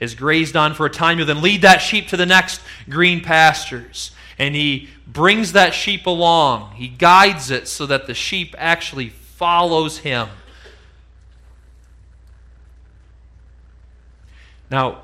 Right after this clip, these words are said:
with a sheep that was found on its back, the shepherd will find the cause and fix it so that this sheep walks in the right way with the flock more and more.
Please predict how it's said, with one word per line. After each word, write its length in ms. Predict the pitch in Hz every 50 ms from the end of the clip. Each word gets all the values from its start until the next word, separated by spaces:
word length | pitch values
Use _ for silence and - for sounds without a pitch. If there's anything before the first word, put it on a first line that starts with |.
| - -
with 180 | 127 139 139 127
a 60 | 123
sheep 400 | 120 - - - 196 180 180 -
that 180 | - 139 123 113
was 200 | 120 117 - -
found 320 | - 151 156 175 180 170
on 140 | 156 131 123
its 160 | 113 104 -
back, 480 | - 104 127 120 113 98 92 104 127 - - - - - _ - - - - - _ - - - - _ _ _ _ - _ _ _ _ _ _ _ _ _ _ _ _ _ _ _ _ _ _
the 160 | - 123 127
shepherd 380 | 123 - 196 208 214 - 208 139
will 120 | 127 120
find 360 | 117 - - 135 135 131 120 110
the 60 | 101
cause 920 | - - - - 139 143 151 156 135 107 101 107 123 127 - - - - 127
and 180 | 120 117 113
fix 460 | - - - 233 233 233 - - -
it 200 | 107 92 110 - - _ - - - - - -
so 220 | - - 165 151
that 560 | 143 147 151 156 143 - - - - - 127
this 180 | 139 175 196 190
sheep 540 | - - - - 269 - 139 135 - - -
walks 560 | 143 151 156 160 170 175 - - - - - - - - - -
in 140 | - 151 147
the 100 | 143 135
right 480 | 123 120 123 147 175 214 254 254 - 156
way 240 | 143 139 135 131 127
with 220 | 117 117 113 -
the 80 | - 110
flock 640 | - - 117 107 104 107 101 90 - - - - - - - _ _ _ _ _ _ _ _ _ _ _ _ _ _ -
more 260 | 135 127 123 120 113
and 80 | 113
more. 280 | 113 113 107 101 101 -